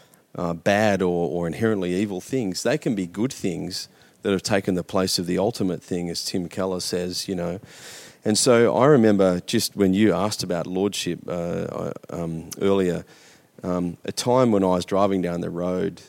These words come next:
uh, sort of lonely stretch of road, and, uh, and, and Jesus' authority was brought home to me.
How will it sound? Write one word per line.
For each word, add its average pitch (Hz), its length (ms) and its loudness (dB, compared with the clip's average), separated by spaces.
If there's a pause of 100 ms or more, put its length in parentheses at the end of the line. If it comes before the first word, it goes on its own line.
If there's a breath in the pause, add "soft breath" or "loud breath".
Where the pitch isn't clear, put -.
(140)
uh, 85 320 -6 (120)
sort 113 200 -4
of 92 100 -4
lonely 95 380 -2
stretch - 380 -4
of 87 100 -6
road, 87 380 -4 (760 loud breath)
and, 95 240 0
uh, 90 220 2
and, 87 400 -4 (160)
and 90 200 -4
Jesus' 104 400 -2
authority 98 640 0
was 87 180 -6
brought 98 280 -4
home 90 260 -4
to 95 140 -8
me. 87 320 -6